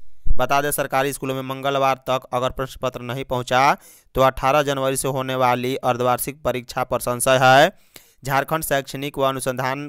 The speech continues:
प्रशिक्षण परिषद ने प्रश्न पत्र मॉडल तैयार कर सभी जिलों को उपलब्ध करा दिया था। जिलों की इसकी छपाई करवाकर उसे स्कूल तक पहुंचाना था। राज्य के सभी स्कूलों तक प्रश्न पत्र नहीं पहुंच सका है। पहली और दूसरी क्लास के बच्चे मौखिक परीक्षा देंगे।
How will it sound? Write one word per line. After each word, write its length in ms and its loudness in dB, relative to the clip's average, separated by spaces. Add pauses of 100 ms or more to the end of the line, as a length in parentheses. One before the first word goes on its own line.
(120)
प्रशिक्षण 520 -4
परिषद 340 -4
ने 100 -6
प्रश्न 400 -6
पत्र 260 -2
मॉडल 320 -2
तैयार 300 0
कर 140 -4
सभी 260 -4
जिलों 220 -8
को 100 -6
उपलब्ध 280 -4
करा 220 2
दिया 200 2
था। 380 4 (500)
जिलों 400 6
की 240 -4
इसकी 320 -6
छपाई 400 -2
करवाकर 540 0
उसे 320 -4
स्कूल 220 -8
तक 240 -6
पहुंचाना 420 -2
था। 320 4 (400)
राज्य 280 2
के 140 -4
सभी 300 0
स्कूलों 280 -4
तक 200 -4
प्रश्न 260 -6
पत्र 180 -4
नहीं 220 -6
पहुंच 220 -2
सका 300 0
है। 280 4
पहली 420 0
और 160 0
दूसरी 320 -6
क्लास 360 -2
के 140 -6
बच्चे 280 -2
मौखिक 340 -6
परीक्षा 340 -2
देंगे। 460 2